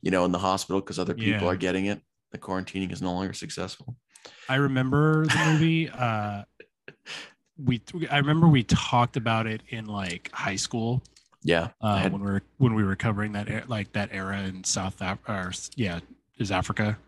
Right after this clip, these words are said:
Speaker 1: Mm-hmm.
Speaker 2: Um, and yeah, I, we didn't watch it though, I don't think.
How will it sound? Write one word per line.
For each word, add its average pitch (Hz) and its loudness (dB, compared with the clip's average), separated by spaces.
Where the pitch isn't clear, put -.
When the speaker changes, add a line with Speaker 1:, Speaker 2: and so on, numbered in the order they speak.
Speaker 1:
Mm-hmm. 107 0
Speaker 2:
Um, 98 -4
and 95 0
yeah, - -6
I, 78 -6
we 139 8
didn't 127 6
watch 90 2
it - -16
though, 50 -12
I 50 -10
don't - -14
think. - -16